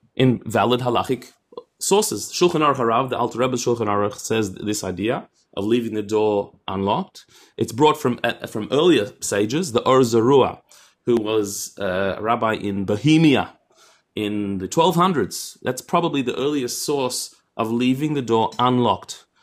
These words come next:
uh, or open on the night of the, of the Seder. And, uh, he says the reason is to show our confidence in our faith, our faith in Hashem, who protects us on this night. We're completely protected from negativity.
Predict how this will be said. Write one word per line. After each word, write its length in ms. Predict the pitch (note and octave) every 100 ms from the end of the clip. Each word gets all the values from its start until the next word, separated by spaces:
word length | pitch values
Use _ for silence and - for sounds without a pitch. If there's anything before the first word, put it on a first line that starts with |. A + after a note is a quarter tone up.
| _ _ -
uh, 200 | F#2+ F#2+
or 160 | G#2 A#2
open 320 | B2+ B2+ A2
on 120 | G#2
the 60 | G#2
night 300 | G#2+ A2+ -
of 100 | G2
the, 100 | -
of 120 | G#2 F#2+
the 60 |
Seder. 520 | - E2+ E2+ G2 C#3 - _ _ - _ _ _ _
And, 440 | G#2+ G#2+ G#2+ G#2+ G#2
uh, 420 | G#2+ G#2 G#2 G2+ - _ _ _ _ -
he 140 | A#2 A#2
says 220 | C3+ B2
the 80 | A2
reason 360 | A2 G#2+ A#2
is 120 | A#2 A2+
to 100 | A2
show 260 | - G#2+
our 120 | A2
confidence 500 | A2 D#3 E3+ D#3 C#3+
in 80 | B2+
our 80 | A#2
faith, 540 | A#2 D3+ E3 - - _
our 120 | G2+
faith 300 | G2 A#2 A#2+
in 60 | A#2+
Hashem, 300 | A#2 - D3
who 100 | C3
protects 440 | C3+ C3 D#3 D#3
us 220 | C3 A2 -
on 140 | A#2+
this 180 | A#2 B2+
night. 220 | B2 A2+
We're 60 | G2+
completely 340 | G2+ C3 A#2+
protected 400 | A2+ - A2+ G#2
from 160 | - A2+
negativity. 640 | G#2 G2+ B2 G#2 G2 -